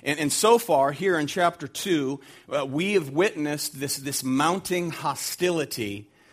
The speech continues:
um, from the scribes and Pharisees against the Lord Jesus. First, um, it was over the issue of, of healing a paralytic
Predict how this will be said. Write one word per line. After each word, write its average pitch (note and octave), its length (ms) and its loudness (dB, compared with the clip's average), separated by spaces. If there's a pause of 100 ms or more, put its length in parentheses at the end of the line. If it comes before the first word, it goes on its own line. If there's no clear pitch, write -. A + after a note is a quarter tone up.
(120)
um, A#2+ 180 -6
from C3 220 -4
the A#2 80 -8
scribes A#2+ 420 -2
and G2 100 -12
Pharisees - 720 -8 (440)
against A2+ 640 -8 (600)
the G#2+ 80 -10
Lord G2 200 -6
Jesus. - 680 -10 (260)
First, F#3 580 2
um, C3 220 -2
it D3 100 -2
was C#3 160 -2
over D#3 240 2
the C#3 220 -2
issue C#3 560 -2
of, B2 180 -4
of B2 200 -6
healing F3+ 420 -2
a A#2+ 40 -4
paralytic C#3+ 920 -2